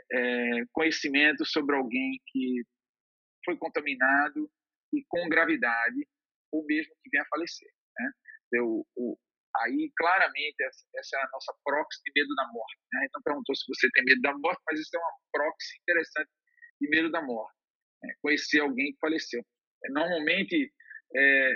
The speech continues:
é, é, é, mudança, ele, é, mudanças, tanto sociais como individuais, são muito difíceis, né? É, você, você pode até ter, o fumante pode até ter informação de que,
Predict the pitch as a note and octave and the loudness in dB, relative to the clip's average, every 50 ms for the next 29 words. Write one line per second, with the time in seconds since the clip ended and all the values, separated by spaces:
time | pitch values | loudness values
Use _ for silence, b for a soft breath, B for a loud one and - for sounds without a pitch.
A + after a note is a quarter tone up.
0 | - - - B2+ B2+ B2 B2 A#2+ A#2+ A#2 A#2 A#2 A#2 - - - _ _ _ _ | -2 -4 0 2 2 4 4 4 4 2 2 0 -2 -6 -14 -20 _ _ _ _
1 | _ _ _ _ _ _ _ _ _ _ - A#2+ A#2+ A#2+ B2 A#2+ B2 A#2+ A#2 A#2 | _ _ _ _ _ _ _ _ _ _ -8 -8 -6 -6 -6 -6 -8 -8 -12 -14
2 | - _ _ _ _ _ _ _ _ - - A#2+ A#2 A2 A2+ A2+ - - - - | -16 _ _ _ _ _ _ _ _ -6 -2 0 2 2 0 -2 -4 -6 -10 -12
3 | - _ - - D3+ D3+ B2+ A#2 C#3+ F3 G3+ A3 G3+ - - B2 A2 - - _ | -12 _ -4 -2 0 0 2 2 4 4 4 4 4 2 0 0 -2 -2 -6 _
4 | - B B B B _ - B2+ C#3 C#3 C#3 C#3+ C#3+ C#3 A2 - - - _ _ | -18 B B B B _ 0 2 2 4 4 4 2 2 0 -4 -8 -16 _ _
5 | _ _ _ _ _ _ _ _ _ - A#2+ - - _ - F#3 F#3+ G#3+ D3+ D#3+ | _ _ _ _ _ _ _ _ _ -4 -4 -4 -4 _ -6 -4 -2 0 0 2
6 | G3 A3+ G#3+ - - A#2+ - - F3 D#3+ - - E3 D3 - - C3+ C3 C3 B2+ | 2 2 0 0 -2 -4 -2 -4 -4 -4 -2 -2 -2 0 2 4 6 6 4 4
7 | - - C#3 B2+ B2+ B2 A#2+ A2 B2 C#3 D#3+ D#3 - A3 G#3 G#3+ G#3+ D4+ D#4 E4 | 0 -4 -4 -2 -2 -2 -2 0 2 2 2 0 -2 -4 -4 -4 -2 -2 -2 -2
8 | - - - D#3+ C#3 - - - - A#3+ - D#4+ - _ _ _ _ _ _ _ | -2 0 -2 -2 0 -2 -4 -2 0 0 0 0 -2 _ _ _ _ _ _ _
9 | - - A#2+ B2+ B2 B2 A#2 A2+ A#2 A2+ - - - B2 B2 - - - - _ | -4 -2 -2 -2 -2 -4 -4 -4 -4 -6 -2 2 4 6 6 4 2 -2 -10 _
10 | _ _ _ _ _ _ - - - - - - A#2 A#2 A#2 - - - - _ | _ _ _ _ _ _ -16 -8 -2 0 2 4 4 2 0 -2 -6 -16 -20 _
11 | _ _ _ _ _ _ _ _ - - C3+ C3 C3+ C3+ D3 D#3+ D#3+ D#3+ - D#3 | _ _ _ _ _ _ _ _ -4 -2 0 2 2 2 4 2 2 2 2 0
12 | D#3 C#3+ B2 - - - - - _ - - - - C#3+ C3 C3+ C#3+ D3+ - - | 2 0 -2 -4 -6 -12 -20 -20 _ -14 -10 -8 -6 -2 0 0 0 0 0 0
13 | C#3+ C#3 C#3+ - D3 D3 - D#3 D3+ - - D3 C#3 C3+ C3 - - - C3+ C#3 | 0 0 2 2 0 2 0 0 -2 -2 -4 -4 -2 -2 -4 -4 -4 -4 -4 -4
14 | C3+ B2+ - - C#3 C3+ C3 B2+ B2 | -4 -4 -2 0 2 2 2 2 0